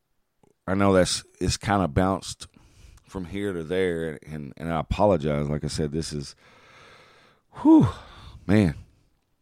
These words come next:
this is, this is heavy for me too. So look, we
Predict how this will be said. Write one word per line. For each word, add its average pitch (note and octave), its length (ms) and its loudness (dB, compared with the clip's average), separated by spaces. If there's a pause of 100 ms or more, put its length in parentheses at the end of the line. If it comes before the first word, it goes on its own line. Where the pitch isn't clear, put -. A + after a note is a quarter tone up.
(140)
this F#2+ 160 0
is, F#2+ 240 0
this A2 240 4
is G#2 140 0
heavy G2+ 280 4
for E2 200 -4
me F2+ 220 0
too. D#2 280 -2
So F2 400 2 (1080)
look, F2+ 300 2 (2000)
we A#2 680 4